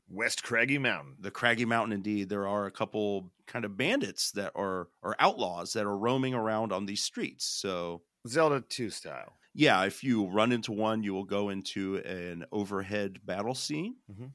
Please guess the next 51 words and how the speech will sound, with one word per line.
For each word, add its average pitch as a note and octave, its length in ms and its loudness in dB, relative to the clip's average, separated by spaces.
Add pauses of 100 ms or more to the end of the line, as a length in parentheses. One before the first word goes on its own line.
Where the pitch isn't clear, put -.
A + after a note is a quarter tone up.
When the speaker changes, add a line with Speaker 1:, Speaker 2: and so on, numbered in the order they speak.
(180)
Speaker 2:
And F#2 640 -4
here, F3+ 600 2
uh, G2+ 360 2
there A2 200 4
are G2+ 100 0
two. G#2 600 0
There's, G#2 280 -2
like, G2 180 -2
the G2 160 -6
desert E3 460 0
scene G#2 420 -2
where G#2 80 -4
you're G2+ 160 -2
out G#2 200 -2
with - 100 -10
some F2 180 -6
cacti G2+ 540 -2
and F#2+ 140 -6
bushes, G2+ 440 -2
and G2+ 120 -4
a F#2+ 40 -4
canyon A2 580 -2
scene F2+ 420 -6
where F2+ 100 -12
you're F#2 120 -8
in F#2 120 -8
some F#2 180 -10
mountains. F#2 680 -8 (240)
Speaker 1:
And D3+ 360 0
you B2+ 240 -6
don't E3+ 240 2
actually C3 280 -2
have A2+ 160 0
to A2+ 120 -4
engage F#2 460 -4
with F2+ 160 -14
anyone F2+ 340 -6
in E2 60 -10
those E2 160 -10
scenes. D2+ 400 -12
You E2+ 80 -14
just F2+ 100 -10
have F2 120 -10
to D#2 80 -16
get F2 180 -14
to - 80 -16
the D#2+ 100 -10
other D#2 220 -10
end D2+ 140 -12
of - 100 -16
it. - 100 -16